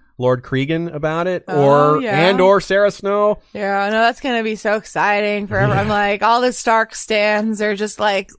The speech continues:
Speaker 2: hibernating, as, as it
Speaker 1: <laughs>
Speaker 2: were,
Speaker 1: That's the
Speaker 2: and during
Speaker 1: perfect
Speaker 2: winter.
Speaker 1: word.
Speaker 2: Um, but yeah, they are. They're just, like, ready. And season two, episode one's gonna happen, and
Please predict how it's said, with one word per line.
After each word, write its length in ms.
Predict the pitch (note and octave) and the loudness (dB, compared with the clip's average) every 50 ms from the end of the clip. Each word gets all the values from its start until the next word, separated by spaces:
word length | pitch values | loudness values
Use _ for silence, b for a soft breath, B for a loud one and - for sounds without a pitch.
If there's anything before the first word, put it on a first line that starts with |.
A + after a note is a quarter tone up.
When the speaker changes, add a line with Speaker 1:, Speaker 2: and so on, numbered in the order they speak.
| - - | -14 -14
Speaker 2:
hibernating, 1120 | G#3 F#3 G#3 G#3 A3 A3+ F#3+ G3 F#3+ F#3+ F#3 F#3 F3+ F#3 F#3 F#3+ G3 G3+ G#3+ A#3 A#3+ A3 | -8 -4 -2 -2 -2 -2 -2 -4 -6 -6 -4 -4 -4 -4 -4 -4 -4 -4 -4 -6 -4 -4
as, 160 | G3 G#3 - C#3+ | -2 -2 0 2
as 60 | F3+ | 2
it 20 | |
Speaker 1:
<laughs> 60 | G#3+ | 4
Speaker 2:
were, 840 | A#3+ D4 E4+ E4+ E4+ E4+ E4+ E4+ - G#3 - C4+ - - - D#4 C#4 - | 4 4 4 4 4 4 4 4 4 4 4 4 4 4 6 4 4 6
Speaker 1:
That's 200 | E4 D4 C4 - | 4 4 2 2
the 40 | G#3 | 0
Speaker 2:
and 100 | B3 A#3+ | -2 0
during 220 | G#3 A#3+ A#3 B3 A#3+ | 2 2 2 2 0
Speaker 1:
perfect 220 | A3 A3+ A#3 A3+ A3+ A3+ | 0 0 0 0 0 0
Speaker 2:
winter. 260 | A3 G#3 G3+ A3 A#3 B F#4 G4 F#4 C#4+ B - | 0 0 0 0 -2 B -8 -10 -8 -6 B 2
Speaker 1:
word. 80 | G3 | 2
Speaker 2:
Um, 260 | A3 A3 A3 A3+ A#3 A3+ | 4 4 4 2 2 4
but 180 | A#3 A#3 A#3+ | 4 4 4
yeah, 120 | C4+ C4 C4 | 4 4 4
they 120 | C4 C4 | 4 4
are. 380 | C4+ D#4 D#4+ C#4 B3+ B3+ B3+ A#3+ | 4 4 4 4 4 2 2 2
They're 160 | B3 B3+ C4 | 2 0 0
just, 100 | C4 A#3+ | -2 -4
like, 120 | B3+ A3+ | -6 -4
ready. 500 | G3+ A3+ A3 A#3+ A#3 A3+ G#3+ G3+ F#3+ F#3 | -2 0 2 2 2 2 2 0 0 0
And 180 | G3 G3 G3+ F#3+ | -2 -4 -6 -8
season 320 | - - B3 B3+ B3+ B3 | -8 -6 -6 -4 -4 -6
two, 200 | A3+ - C4+ C4 | -6 -2 0 2
episode 340 | B3 A#3+ A#3+ - - A#3+ A3+ | 2 0 0 -2 -4 -4 -2
one's 320 | A3+ A3+ A#3 A#3 A#3 G#3+ A3+ | 0 0 -2 -2 -2 -2 -2
gonna 160 | A3 G#3 A3 | -2 -2 -2
happen, 760 | A3+ A3 A3 A3 A3 G#3+ G#3+ - G3+ F#3+ F#3 F3+ F3+ F3+ F#3 | 0 0 0 0 0 -2 -2 -4 -4 -2 -2 -2 -4 -4 -4
and 180 | F3+ F3+ F3 | -4 -6 -8